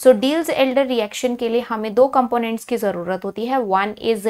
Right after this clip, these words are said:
diene and another one is dienophile। So dienophile मैलिक एनहाइड्राइड का है और यहाँ पे दी है डाइइन। तो डाइइन की रिएक्टिविटी के लिए हमें कुछ फैक्टर्स हैं जिनका ध्यान रखना होता है,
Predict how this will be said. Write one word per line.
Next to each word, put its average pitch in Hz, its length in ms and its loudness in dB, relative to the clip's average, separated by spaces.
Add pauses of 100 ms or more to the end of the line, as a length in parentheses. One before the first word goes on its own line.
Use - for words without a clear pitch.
(140)
diene 247 920 -2
and 220 300 -4
another 190 280 -2
one 190 180 -4
is 226 180 -4
dienophile। 196 640 0 (420)
So 254 180 6
dienophile 247 480 4
मैलिक 214 300 2
एनहाइड्राइड 254 560 2
का 277 120 -2
है 320 200 -4 (260)
और 254 100 2
यहाँ 240 240 0
पे 262 100 -2
दी 226 160 -2
है 277 200 -2
डाइइन। 190 460 0 (340)
तो 277 80 0
डाइइन 254 460 4
की 370 120 0
रिएक्टिविटी 269 640 -2
के 247 180 0
लिए 220 200 0
हमें 247 260 -4
कुछ 269 200 -6
फैक्टर्स 254 500 -2
हैं 247 180 -6
जिनका 226 280 -2
ध्यान 202 300 -8
रखना 185 300 -8
होता 247 300 0
है, 269 200 -2